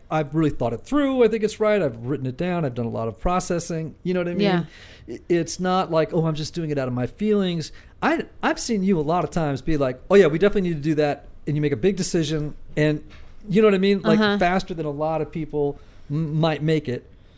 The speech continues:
Speaker 1: Eights are big decision makers. They'll make big decisions,
Speaker 2: Yeah.
Speaker 1: uh, very, very quickly.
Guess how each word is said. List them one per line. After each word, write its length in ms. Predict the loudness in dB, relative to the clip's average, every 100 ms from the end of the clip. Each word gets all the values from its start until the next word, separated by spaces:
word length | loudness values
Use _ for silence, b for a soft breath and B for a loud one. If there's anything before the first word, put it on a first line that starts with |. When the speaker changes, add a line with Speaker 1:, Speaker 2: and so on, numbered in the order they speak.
| b b b b -8 2
Speaker 1:
Eights 240 | 2 2
are 60 | -2
big 340 | -2 -2 -2
decision 420 | -2 -4 -4 -4
makers. 420 | -6 -10 -12 -16 -18 -2
They'll 180 | -2 -2
make 320 | -2 -2 0
big 160 | 0 0
decisions, 640 | -2 0 0 -2 -8 -10 -12 -4
Speaker 2:
Yeah. 180 | -2 0
Speaker 1:
uh, 100 | -2
very, 280 | -2 -2
very 180 | 0 -2
quickly. 380 | -2 -2 -2 -12